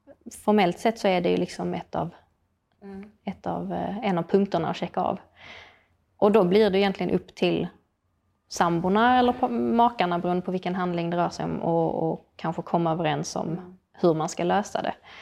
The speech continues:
Speaker 1: eh, för att man har missat just den biten.
Speaker 2: Men inte det är samma sak med testamente? Jag vet att någon, eh, på vårt landställe hade så här skrivit ett testamente men inte undertecknat
Speaker 1: Mm.
Speaker 2: och inte haft två vittnen.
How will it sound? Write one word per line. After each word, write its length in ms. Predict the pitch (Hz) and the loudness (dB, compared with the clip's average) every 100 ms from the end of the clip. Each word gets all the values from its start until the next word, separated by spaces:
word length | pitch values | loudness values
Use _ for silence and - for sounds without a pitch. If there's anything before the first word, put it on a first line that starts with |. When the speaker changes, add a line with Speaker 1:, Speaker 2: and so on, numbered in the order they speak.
| - _ - | -20 _ -10
Speaker 1:
eh, 280 | 175 165 170 | -6 -6 -4
för 140 | - | -2
att 120 | 170 | -2
man 120 | 175 175 | -2 -4
har 60 | |
missat 340 | 160 - - - | -4 -4 -6 -6
just 180 | - | -8
den 120 | - - | -6 -4
biten. 320 | - - 190 _ _ _ - | -4 -8 -14 _ _ _ -12
Speaker 2:
Men 100 | 214 | -10
inte 140 | 214 | -6
det 60 | 208 | -8
är 40 | |
samma 240 | 190 180 175 | -6 -6 -6
sak 200 | 165 165 | -8 -10
med 340 | 165 165 175 | -12 -12 -14
testamente? 580 | 175 165 165 160 156 175 | -14 -10 -8 -8 -8 -6
Jag 80 | 170 | -4
vet 160 | 170 | -6
att 100 | 170 | -6
någon, 360 | 170 170 165 160 _ - _ _ _ _ | -4 -4 -4 -10 _ -20 _ _ _ _
eh, 120 | 165 160 170 - - _ | -16 -14 -14 -14 -18 _
på 360 | 160 160 156 156 151 151 | -16 -12 -10 -10 -12 -14
vårt 180 | 151 180 | -16 -10
landställe 720 | 190 180 - 233 233 240 226 202 | -8 -8 -2 -2 0 -2 -2 -6
hade 320 | 190 185 175 | -8 -6 -6
så 120 | 170 | -6
här 280 | 165 165 160 _ _ | -6 -6 -10 _ _
skrivit 560 | - - 190 175 180 180 | -12 -2 0 0 -4 -6
ett 140 | 170 | -8
testamente 640 | 180 170 165 156 156 - 156 | -10 -8 -8 -8 -12 -12 -10
men 140 | 156 | -10
inte 300 | 156 151 - | -10 -14 -10
undertecknat 540 | 165 156 156 170 226 | -8 -8 -10 -6 0
Speaker 1:
Mm. 160 | 202 208 | 2 2
Speaker 2:
och 60 | - | -4
inte 240 | 156 151 | -10 -12
haft 160 | 151 - | -16 -14
två 160 | 147 | -14
vittnen. 360 | 151 156 - | -14 -16 -18